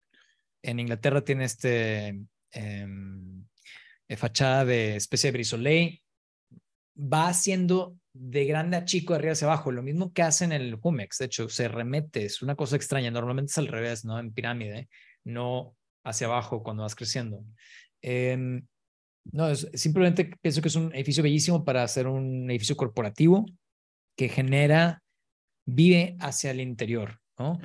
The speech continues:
Un poquito lo que se dice en la B B C, que por fuera es, sí, clásico, pero es completamente aburrido. Acá el exterior te deja ver un poco estas perforaciones y te deja entender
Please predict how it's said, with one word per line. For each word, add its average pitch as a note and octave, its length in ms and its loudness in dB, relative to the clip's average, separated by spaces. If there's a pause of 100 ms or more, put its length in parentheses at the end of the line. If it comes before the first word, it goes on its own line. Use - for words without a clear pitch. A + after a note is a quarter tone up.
(220)
Un B2+ 120 -8
poquito D3 220 -2
lo D3+ 80 4
que C#3 100 0
se B2 60 0
dice B2+ 100 0
en D3 100 4
la C3 80 4
B B2 120 4
B A#2+ 100 4
C, F3 460 2 (120)
que A2+ 100 -8
por A2 200 -12
fuera C#3 400 0
es, - 440 -4 (120)
sí, - 220 -4
clásico, D3+ 440 -2
pero B2 120 -6
es - 40 -10
completamente A#2+ 420 -6
aburrido. D#3 540 2 (720)
Acá E3 220 2
el G3 100 4
exterior D3+ 460 2
te E3+ 120 2
deja D#3 180 2
ver D3+ 100 6
un D#3 160 4
poco D#3 260 2
estas D#3 240 0
perforaciones C#3+ 1080 -6
y A#2 80 -14
te A#2 120 -8
deja B2 460 -2
entender B2 680 -2